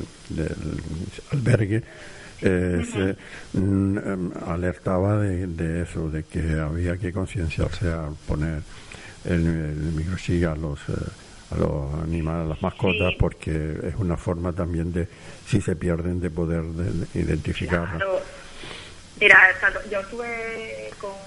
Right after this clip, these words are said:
Speaker 2: con el consejero, estuve la semana pasada, porque hicieron un acto de reconocimiento a los veterinarios
Speaker 1: Ujú.
Speaker 2: voluntarios que fuimos a ayudar para el tema de,
Speaker 1: Del
Speaker 2: del
Speaker 1: incendio.
Speaker 2: incendio.
Speaker 1: Ujú.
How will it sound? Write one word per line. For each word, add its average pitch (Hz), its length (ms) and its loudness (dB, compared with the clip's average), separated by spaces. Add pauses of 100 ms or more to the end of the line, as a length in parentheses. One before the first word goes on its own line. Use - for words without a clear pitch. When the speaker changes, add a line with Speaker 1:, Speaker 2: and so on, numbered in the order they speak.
(340)
Speaker 2:
con 196 160 0
el 190 60 0
consejero, 190 460 -6
estuve 214 420 -4
la 214 100 0
semana 196 280 -6
pasada, 254 560 -2
porque 185 420 -2
hicieron 196 320 -4
un 208 140 -2
acto 208 300 -2
de 196 400 2
reconocimiento 196 800 2
a 220 40 0
los 202 80 -4
veterinarios 120 540 4 (100)
Speaker 1:
Ujú. 185 120 -8
Speaker 2:
voluntarios 196 400 -2
que 185 80 -12
fuimos 185 260 -10
a 180 40 0
ayudar 180 440 4
para 180 160 -4
el 170 60 -8
tema 180 280 0
de, 170 520 2 (100)
Speaker 1:
Del 92 140 4
Speaker 2:
del 95 100 8
Speaker 1:
incendio. 95 340 4 (240)
Speaker 2:
incendio. 95 120 -2
Speaker 1:
Ujú. 98 320 6